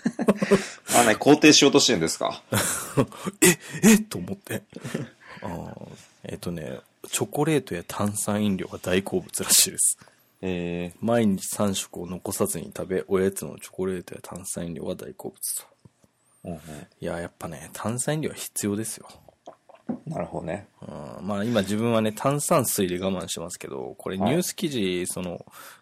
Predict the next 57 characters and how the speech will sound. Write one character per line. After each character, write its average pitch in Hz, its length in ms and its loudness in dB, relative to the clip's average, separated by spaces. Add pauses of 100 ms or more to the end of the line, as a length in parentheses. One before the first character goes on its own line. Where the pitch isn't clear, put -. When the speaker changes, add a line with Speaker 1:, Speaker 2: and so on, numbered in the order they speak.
Speaker 2:
具 107 160 2
体 165 180 2
的 95 140 -8
に 165 120 0
何 156 300 4
の 90 160 2 (400)
炭 104 220 2
酸 101 180 2
飲 101 60 4
料 90 100 0
か - 80 -4
っ - 40 -8
て - 60 -16
書 107 160 2
い 104 60 2
て 92 80 -8
な 87 80 -6
い - 20 -8
で 64 60 -8
す - 80 -10
け 87 80 -8
ど、 92 40 -8
う 92 40 -8
ん。 - 20 -8
ま 156 180 6
あ、 107 60 2
こ 170 400 2
う - 40 -8
書 240 100 0
く - 140 2
っ - 20 -8
て - 240 -8
こ - 160 -8
と 92 160 -4
は、 - 420 -4 (180)
ま 127 160 2
あ、 - 60 2
コ - 240 4
ー 131 60 10
ラ 80 140 0
で 73 120 -10
し - 100 -6
ょ - 140 -12
う - 40 -20
ね、 131 240 -12
Speaker 1:
う - 20 -20
ん。 - 40 -20
Speaker 2:
き - 80 -12
っ - 20 -20 (140)
と。 - 200 -12
Speaker 1:
多 101 160 2
分 78 200 -6
ね。 82 160 0 (300)
Speaker 2:
う 85 80 -6
ん。 90 40 -4
Speaker 1:
う 87 120 -2
ん。 85 560 -10